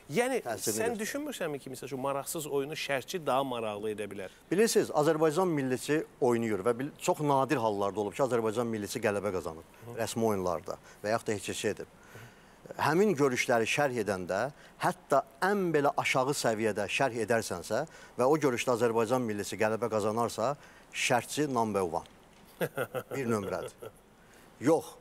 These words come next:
Speaker 2: ən gözəl şərhi aparırsan və Azərbaycan millisi beş sıfır, altı sıfır uduzursa,
Speaker 1: Şərhçidir,
Speaker 2: bəli, bütün tənqidlər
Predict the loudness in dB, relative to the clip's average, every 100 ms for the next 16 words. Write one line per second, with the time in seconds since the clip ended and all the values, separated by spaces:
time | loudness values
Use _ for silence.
0 | -20 -20 -20 -20 -8 0 4 6 6 4
1 | 4 4 2 4 2 4 0 0 -4 2
2 | 2 4 4 4 2 0 0 -2 -4 -4
3 | -4 2 2 0 -2 0 0 0 -6 -6
4 | -6 -4 0 0 0 0 -2 -8 -6 -4
5 | -4 -6 -8 -2 0 0 -4 -2 0 2
6 | 2 0 -2 2 2 2